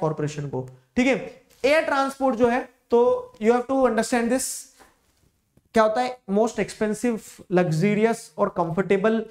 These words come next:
means of transport की कैटेगरी में आता है। अब उसी के साथ साथ में एक्सपेंसिव भी होता है,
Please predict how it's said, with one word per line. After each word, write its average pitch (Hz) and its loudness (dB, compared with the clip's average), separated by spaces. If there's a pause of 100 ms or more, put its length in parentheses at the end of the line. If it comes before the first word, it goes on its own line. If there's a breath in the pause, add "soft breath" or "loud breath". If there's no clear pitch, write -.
(360)
means 202 0
of 226 0
transport 208 -2
की 208 -8
कैटेगरी 196 0
में 208 0
आता 190 0
है। 247 -4 (280)
अब 180 2
उसी 180 -2
के 208 2
साथ 214 -2
साथ 214 -2
में 214 0
एक्सपेंसिव 208 -4
भी 202 -2
होता 202 0
है, 247 -6